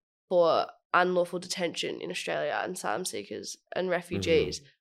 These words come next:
Speaker 1: Um, so there was a class action for that, and that was just, like, crazy because we were, I was, like, how old are you in year ten? Sixteen, and I was having these calls with these, you know, refugees who had been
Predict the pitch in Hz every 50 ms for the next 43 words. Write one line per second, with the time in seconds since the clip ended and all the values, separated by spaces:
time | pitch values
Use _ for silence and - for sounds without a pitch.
0 | _ _ _ _ _ - - 170 170 160 156 156 165 165 - - - - 185 175
1 | 170 180 175 170 180 175 170 175 - - 110 - - - - 175 175 - 180 170
2 | 151 - - 175 180 175 151 85 - 151 175 175 185 - - 175 175 - - 107
3 | 69 - - _ _ _ - - - 190 175 175 175 165 175 - 110 - - 180
4 | - 175 180 190 165 165 - - - 160 175 170 165 - - - - _ _ _
5 | _ _ _ _ _ _ _ _ 208 208 202 190 185 175 175 175 170 170 - 170
6 | 180 190 - 214 202 - - - 185 175 170 165 170 170 165 156 170 160 170 185
7 | 190 185 180 185 185 185 185 - - - 180 180 180 180 175 180 175 185 - 165
8 | 170 175 - - - _ _ - 196 185 175 - - - - - _ - 185 185
9 | 185 - - 190 190 190 185 180 151 101 - - - 180 175 180 185 175 190 170
10 | 165 165 165